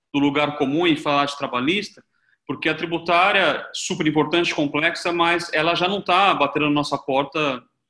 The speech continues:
desde maio, né, ou de, desde março. Essas questões que a gente tem tratado aqui, e acho que a participação de todos demonstrou isso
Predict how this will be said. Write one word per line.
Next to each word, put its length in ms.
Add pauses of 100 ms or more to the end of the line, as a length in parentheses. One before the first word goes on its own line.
(140)
desde 360
maio, 380
né, 280
ou 180
de, 120
desde 240
março. 520 (340)
Essas 300
questões 420
que 100
a 40
gente 200
tem 140
tratado 340
aqui, 360
e 80
acho 160
que 40
a 40
participação 400
de 100
todos 540 (200)
demonstrou 600
isso 340